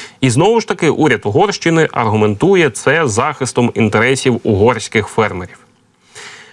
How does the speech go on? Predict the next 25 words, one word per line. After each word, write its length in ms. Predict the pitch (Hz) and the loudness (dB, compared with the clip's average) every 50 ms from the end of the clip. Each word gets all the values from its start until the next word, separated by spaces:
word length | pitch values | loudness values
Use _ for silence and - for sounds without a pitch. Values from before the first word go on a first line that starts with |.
| _ _ _ | _ _ _
Уряд 300 | - 226 233 226 214 - | 0 2 2 0 -4 -6
Словаччини 840 | - - 139 190 208 214 190 165 135 120 - - - 123 113 110 101 | -4 -2 2 2 2 2 2 2 0 -2 -4 -4 -2 0 0 0 0
так 240 | - - 175 - | -2 -6 -8 -6
само 400 | - - - 160 147 139 131 123 113 | -6 -2 0 0 0 2 2 2 2
ввів 280 | 107 120 151 151 135 | 2 2 2 2 4
заборону 500 | 113 123 120 120 139 170 202 214 196 170 | 2 2 2 2 2 2 2 2 2 2
на 160 | 135 123 127 127 | 2 2 0 0
імпорт 540 | - - 156 156 135 110 98 107 101 101 - - | -2 -2 0 0 0 2 0 0 -2 -2 -6 -6
пшениці, 580 | - - 147 160 190 220 220 190 - - 165 | -4 -2 0 0 0 0 -2 -4 -2 -2 -2
кукурудзи, 600 | - - 110 - 131 156 175 185 175 147 143 143 | -2 -2 0 0 2 2 2 0 0 2 0 2
насіння 420 | 127 120 110 - - 131 123 120 110 | 2 2 0 0 0 2 2 2 2
ріпака 400 | 113 107 - 117 - - 104 95 | 0 0 -2 -4 -2 -2 -4 -2
та 140 | - 101 | -2 -6
соняшнику 640 | 101 - - 127 113 101 92 - - 104 95 - 107 | -6 -2 0 0 0 0 -2 -4 -4 -4 -2 -2 0
з 60 | 104 | 0
України. 560 | 135 131 - 117 104 98 101 98 104 120 143 143 _ _ - - - - - - - _ | 0 -2 -2 -4 -4 -4 -4 -4 -4 -4 -6 -8 _ _ -20 -20 -20 -20 -20 -20 -20 _
Про 160 | - 135 147 135 | -4 -4 -4 -2
це 280 | - - 208 208 196 | 0 0 0 2 2
заявила, 640 | 147 143 147 143 139 151 165 156 147 139 127 117 104 95 - _ - | 2 2 2 2 2 2 2 4 2 2 2 0 -2 -4 -10 _ -4
е, 300 | 120 120 113 113 110 110 | 0 0 2 2 0 0
прем'єр-міністр 1000 | 107 - 143 156 165 151 139 123 110 113 123 135 139 127 110 - - 110 104 104 | 0 0 0 0 2 2 2 0 0 0 0 2 2 2 0 0 -2 -2 -2 -2
Словаччини, 880 | - - 127 135 175 202 226 220 - - - 156 151 147 139 127 117 - - _ - | 0 0 0 2 2 0 0 -2 -4 -4 -2 0 2 2 2 2 0 -2 -8 _ -2
е, 420 | - 113 113 110 107 107 107 110 | 0 0 2 2 2 2 2 2
Людовіт 400 | 117 131 131 143 127 113 110 - | 2 2 2 2 0 0 -2 0
Одор 400 | 156 185 208 196 180 180 165 139 | 2 2 2 2 0 0 0 -2